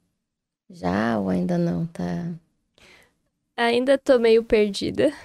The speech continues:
Speaker 2: mas gosto bastante da parte acadêmica. Penso em dar plantão, sim, em trabalhar em hospital. E ainda tem algumas áreas da medicina de emergência que eu queria aprofundar, que eu acho muito interessante, né?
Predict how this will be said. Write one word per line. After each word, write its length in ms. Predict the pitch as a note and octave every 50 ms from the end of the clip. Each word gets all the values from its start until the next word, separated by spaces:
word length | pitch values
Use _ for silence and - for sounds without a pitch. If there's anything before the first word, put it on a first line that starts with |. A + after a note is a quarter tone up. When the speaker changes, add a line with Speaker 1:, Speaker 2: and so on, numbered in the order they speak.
| - _ _ _ -
Speaker 2:
mas 760 | A3+ G#3+ G#3 G#3 G3+ G3+ G3+ G3 G3+ G3+ G3 G3 G3 - - -
gosto 440 | - G3+ - G#3+ G3+ G#3+ - - -
bastante 520 | G3+ G#3 G#3 - - G#3+ G3+ G#3+ - - G#3
da 100 | G3+ G#3
parte 340 | - - G#3 G3 - - G#3+
acadêmica. 760 | - - G#3+ G3 F#3 F#3 F3+ F#3 G3 G3+ - - B3 A#3+ C#4 - _ _ _ _ _ _ _ _ _ _ _ _ _ _ _ _ _ _ _ _
Penso 720 | - G#3+ G#3 A3 B3 C4+ - - - C4 C4 B3 A3+ - - _ -
em 160 | A3 G#3+ G#3+
dar 140 | G3+ G3+ G3+
plantão, 520 | - - G3 F#3+ G3+ - F#3+ G3 G3+ A#3
sim, 460 | B3 - - - G3+ G3+ A3+ A#3+ A#3+ A3
em 40 |
trabalhar 340 | G#3 - G3+ F#3+ G3+ G3 G3 F#3+
em 20 |
hospital. 640 | G3 - - _ - _ - - F#3+ G3 G3 A#3 C4+ _ - - - - - - - - _ -
E 60 | A3+
ainda 140 | A#3 A#3+ A#3+
tem 120 | B3 B3
algumas 380 | A3+ A3 A3+ A#3 A#3+ A#3+ A#3 A#3
áreas 240 | A3 G#3+ A3+ A3+
da 80 | G#3+ A3+
medicina 380 | A3 A3 G#3+ G#3+ - A3+ A3 G#3+
de 100 | G#3 G#3+
emergência 440 | G#3+ G#3+ G#3+ A3 G#3 G3+ - A3+
que 60 | G#3+ -
eu 20 |
queria 180 | A#3 G#3+ G#3+ G#3+
aprofundar, 480 | G#3+ - G#3+ G#3 - A3+ G#3+ G3+ G3+
que 80 | G#3 G3+
eu 20 |
acho 180 | G#3 - - G#3+
muito 180 | G#3 G#3 -
interessante, 760 | A#3 A3 - A#3 A3 A#3 A#3+ - - F#3+ G3+ F#3 F3 - - G3+
né? 200 | G3 G3 G3